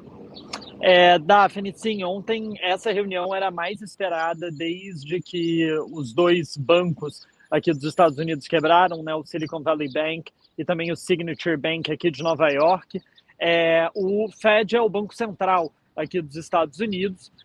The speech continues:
né? E os juros aqui nos Estados Unidos vêm subindo, é, numa velocidade recorde, é, é, é, é o crescimento mais rápido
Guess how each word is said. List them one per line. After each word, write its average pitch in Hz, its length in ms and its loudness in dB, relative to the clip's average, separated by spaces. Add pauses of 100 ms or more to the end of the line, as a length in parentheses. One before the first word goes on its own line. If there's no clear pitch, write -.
(120)
né? 175 300 0 (120)
E 214 160 0 (260)
os 269 380 0
juros 147 920 -2
aqui 185 200 0
nos 175 140 -4
Estados 170 380 2
Unidos 180 340 2
vêm 202 220 0
subindo, 214 680 -2 (320)
é, 180 640 6
numa 208 300 -2
velocidade 202 680 0
recorde, 196 920 -4 (300)
é, 165 400 -2
é, 180 40 0
é, 180 400 -4 (220)
é 175 40 -2
o 170 80 -4
crescimento 208 600 -2
mais 240 360 0
rápido 220 680 -2